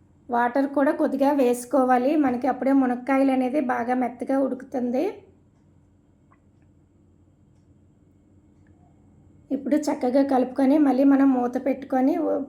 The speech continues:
కూరనైతే ఉడకనిద్దాము. ఓకే ఫ్రెండ్స్, చూసారా? మనకి చక్కగా కూర అయితే దగ్గరికి అయిపోయింది. ఇంకా కొద్దిసేపు ఉంచేసి అయితే ఇంకా మనమైతే సర్వ్ చేసుకోవచ్చు. చక్కగా వేడివేడి అన్నంలోని కలుపుకొని తింటే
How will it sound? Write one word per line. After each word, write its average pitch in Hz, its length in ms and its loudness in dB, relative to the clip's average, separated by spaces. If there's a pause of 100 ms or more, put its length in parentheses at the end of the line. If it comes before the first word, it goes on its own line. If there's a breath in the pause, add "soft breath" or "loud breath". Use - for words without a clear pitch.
కూరనైతే 262 600 0
ఉడకనిద్దాము. 254 880 -2 (3500)
ఓకే 254 200 -4
ఫ్రెండ్స్, 269 500 -4
చూసారా? 269 360 0
మనకి 254 380 0
చక్కగా 247 340 -4
కూర 262 320 -2
అయితే 269 380 0
దగ్గరికి 254 440 -2
అయిపోయింది. 254 760 0 (500 soft breath)
ఇంకా 254 220 -2
కొద్దిసేపు 269 760 -2
ఉంచేసి 269 360 0
అయితే 269 260 -2
ఇంకా 277 180 0
మనమైతే 247 880 -2 (240 loud breath)
సర్వ్ 269 460 2
చేసుకోవచ్చు. 254 800 0
చక్కగా 254 400 -2
వేడివేడి 254 540 0
అన్నంలోని 262 520 0
కలుపుకొని 247 560 -4
తింటే 269 680 -4